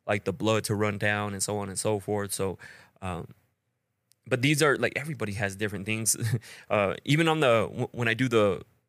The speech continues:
the dirty little kinks, the, uh, the fetishes and stuff like that on my TikTok, some of these things that pop up there, I'm just like, "Damn, you, you wild," you know? Uh,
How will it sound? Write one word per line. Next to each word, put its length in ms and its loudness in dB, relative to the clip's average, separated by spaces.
the 140 -2
dirty 280 0
little 180 2
kinks, 480 -2
the, 220 -2
uh, 200 2
the 120 -2
fetishes 560 0
and 100 -6
stuff 180 -2
like 160 0
that 160 2
on 120 -2
my 120 -2
TikTok, 440 -2
some 180 2
of 60 2
these 160 0
things 200 0
that 140 2
pop 220 0
up 160 2
there, 120 2
I'm 140 -2
just 220 -6
like, 140 -12
"Damn, 220 -4
you, 120 -6
you 160 -8
wild," 460 2
you 60 -2
know? 200 -4
Uh, 320 4